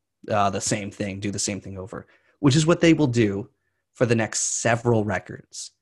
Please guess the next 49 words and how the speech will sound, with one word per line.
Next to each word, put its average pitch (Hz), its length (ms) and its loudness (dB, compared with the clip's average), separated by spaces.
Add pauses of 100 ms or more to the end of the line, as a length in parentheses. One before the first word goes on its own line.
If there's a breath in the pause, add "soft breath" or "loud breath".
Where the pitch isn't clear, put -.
(840)
So 127 140 2
they, 143 300 6
you 147 180 2 (640)
know, 113 140 -2
Dave 131 260 2
is 135 100 2
writing 135 240 6
these 135 140 0
songs, 104 580 -8 (320)
and 104 640 -6 (1300)
he, 107 480 -6
you 113 80 -2
know, 104 120 0
he's 104 220 -4
writing 113 220 2
a 127 60 0
bunch 117 200 0
of 117 60 -6
songs 120 240 -2
that 123 80 0
are 107 80 0
acoustic, - 600 -8 (440)
and 104 320 -4
they, 104 120 -4
they're 104 280 -6
melodic, 104 500 -4
and 104 120 -4
they 104 80 -4
don't 113 180 -2
fit - 240 -4
with 101 120 -6
Foo 92 160 -10
Fighters. 107 420 -6
And 107 80 -8
he 104 80 -8
says, 101 260 -6
"Instead 110 240 -2
of 107 160 -4
making 110 300 -6
it 104 100 -6
a 104 80 -8
solo 98 400 -6
thing, 110 380 -8 (380)
let's 120 180 -2
just - 220 -6 (100)
make 113 260 0
this 135 140 -6
Foo 175 140 2
Fighters. - 440 -8